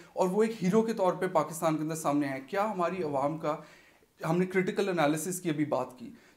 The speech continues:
तो क्या आपकी जगह अवाम को भी क्रिटिकल एनालिसिस नहीं करना चाहिए कि एक बुरी प्रोसिक्यूशन या फिर, I'm not sure about the case,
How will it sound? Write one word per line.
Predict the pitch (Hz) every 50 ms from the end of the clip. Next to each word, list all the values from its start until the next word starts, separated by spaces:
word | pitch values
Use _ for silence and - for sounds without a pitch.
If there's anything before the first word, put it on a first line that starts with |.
| _
तो | - 220
क्या | 220 - 220 214
आपकी | 214 - 151 147 143 147 - 214
जगह | 175 175 160 160 175
अवाम | - 147 143 139 - 170 170
को | 170 -
भी | 180 -
क्रिटिकल | - 175 165 165 196 185 202 202
एनालिसिस | 190 175 170 160 165 175 180 175 - 208 196 196
नहीं | 220 233 226
करना | 220 208 208 208 208
चाहिए | 202 - 202 202 202
कि | 180 196 180
एक | 160 175 185 180 156 147 143
बुरी | 151 151 180 190
प्रोसिक्यूशन | 185 175 165 160 160 165 160 - 165 160 - 190 180 165
या | 143 147 175 190
फिर, | 208 - 190 180 160 - - 151
I'm | 160 170 180
not | 196 190
sure | 190 - 196 180 175
about | 175 165 170 160 156
the | 151 156 156
case, | 151 143 143 139